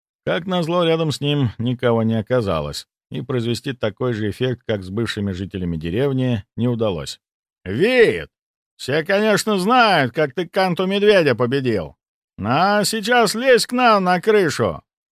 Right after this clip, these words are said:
Конни посмотрел вправо, на высокий и крепкий дом.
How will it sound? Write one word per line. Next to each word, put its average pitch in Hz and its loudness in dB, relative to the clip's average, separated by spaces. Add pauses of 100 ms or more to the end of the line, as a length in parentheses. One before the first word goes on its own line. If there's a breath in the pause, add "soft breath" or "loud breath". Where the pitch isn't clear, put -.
Конни 190 0
посмотрел 131 -2
вправо, 85 -2 (360)
на 92 -8
высокий 147 -4
и 120 -6
крепкий 101 -4
дом. 80 -6